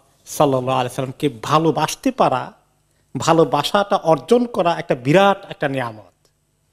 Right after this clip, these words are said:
ওনাকে ভালোবাসলে খুব ফায়দা আছে, কিন্তু আমি কি ওনাকে সবচেয়ে বেশি ভালোবাসতে পারি? এটা তো একটা প্রশ্ন চলে আসে।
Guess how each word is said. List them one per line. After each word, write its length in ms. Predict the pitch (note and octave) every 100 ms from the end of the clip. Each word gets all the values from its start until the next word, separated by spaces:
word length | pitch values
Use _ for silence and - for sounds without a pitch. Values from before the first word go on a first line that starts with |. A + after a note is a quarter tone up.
| _ _ _ _ _ _ _ _ -
ওনাকে 320 | F#3+ G3+ A3
ভালোবাসলে 840 | D#3 F#3+ G3 F#3 - G#3 G#3+ G3+ - _ -
খুব 240 | C4 -
ফায়দা 300 | F#3 E3 C3+
আছে, 280 | A2 - - _ _ _ _ _ _ -
কিন্তু 260 | G3+ A3+
আমি 240 | G3 F#3+ G#3
কি 100 | A3
ওনাকে 380 | G#3 G#3 G#3
সবচেয়ে 360 | G3+ G3 F#3 A3
বেশি 180 | G3+ A3+
ভালোবাসতে 520 | F3+ F#3 F#3 F#3 A3
পারি? 280 | A#3 C#4+ C#4 - _ _ _ _ _ _ _ _ _ _ _ _ _ _ _ _ _ _ _ _ _ -
এটা 220 | G3+ G#3+
তো 80 | G#3+
একটা 120 | G3
প্রশ্ন 300 | G3+ F#3+ A3
চলে 260 | G#3 G#3 G3
আসে। 320 | F3+ - A3